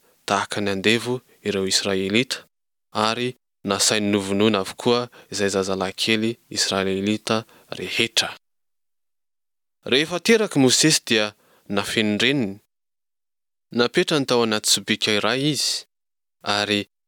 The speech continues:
nafeniny tao anaty zozoro teo amoron-drano. Ny anabaviny Miriam nijanona teny lavidavitra eny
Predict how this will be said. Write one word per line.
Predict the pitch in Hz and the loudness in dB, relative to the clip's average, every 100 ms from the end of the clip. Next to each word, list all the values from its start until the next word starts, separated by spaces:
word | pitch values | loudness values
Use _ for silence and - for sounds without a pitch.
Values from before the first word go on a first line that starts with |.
| _ | _
nafeniny | 95 98 - 131 135 117 | -4 -4 0 2 2 0
tao | 104 101 | 0 0
anaty | 98 92 - 95 | 0 -2 -4 -2
zozoro | 107 107 113 127 - | 0 2 2 -2 -4
teo | - 90 | -6 -4
amoron-drano. | 90 92 90 90 104 107 - _ _ _ _ _ _ _ _ _ _ _ _ _ _ _ - | -4 -4 -4 0 0 -2 -8 _ _ _ _ _ _ _ _ _ _ _ _ _ _ _ -2
Ny | 131 | -2
anabaviny | 135 123 143 156 160 160 165 _ _ _ | 0 0 0 2 4 4 2 _ _ _
Miriam | 117 120 117 123 135 135 139 139 - | 0 2 2 0 2 2 2 -4 -10
nijanona | 104 107 107 104 | -4 -2 0 -2
teny | 104 113 107 | 0 -2 0
lavidavitra | 104 101 - 107 - 107 | -2 -2 -2 -4 -2 -2
eny | 110 123 123 | 0 2 0